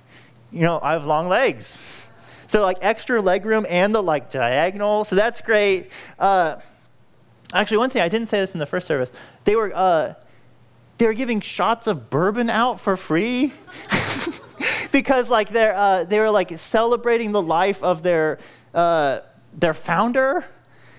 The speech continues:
And so there was, like, a, a bourbon toast, and it was just, like, this, like, m-, miraculous plane flight. The, like, guy next to me, like, didn't try to talk to me. He was quiet, and he, like, just, he didn't listen to, like,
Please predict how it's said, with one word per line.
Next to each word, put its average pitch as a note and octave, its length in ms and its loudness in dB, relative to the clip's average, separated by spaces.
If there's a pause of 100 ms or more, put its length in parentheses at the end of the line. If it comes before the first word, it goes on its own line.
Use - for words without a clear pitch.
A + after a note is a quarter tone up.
(400)
And C4+ 120 2
so C#4+ 80 -2
there B3+ 100 4
was, A3+ 120 -2
like, A3+ 160 0
a, F3 140 4
a F3+ 140 0
bourbon G#3 520 0
toast, G#3+ 520 0
and A#3+ 80 2
it B3+ 40 4
was C4 80 0
just, D4 140 -2
like, B3+ 140 2
this, A3 160 -2
like, G#3 140 2
m-, F#3+ 220 -2 (120)
miraculous G#3+ 640 2
plane F#3 340 0
flight. G#3 520 0 (840)
The, A3 100 4
like, F#3+ 220 2
guy G3 240 2
next F#3 260 -2
to G3+ 80 -6
me, G3 140 2
like, D#3+ 180 0
didn't F#3+ 380 -2
try F#3+ 180 2
to D3 80 -2
talk F#3+ 360 -4
to A3+ 100 -4
me. F3 340 0
He G3 100 -2
was G3+ 140 0
quiet, F#3 720 2
and F3 80 -2
he, F#3 160 2
like, F3 240 2
just, - 280 -6 (140)
he F#3+ 120 0
didn't G3 200 0
listen F3+ 300 0
to, E3 80 2
like, D3+ 220 2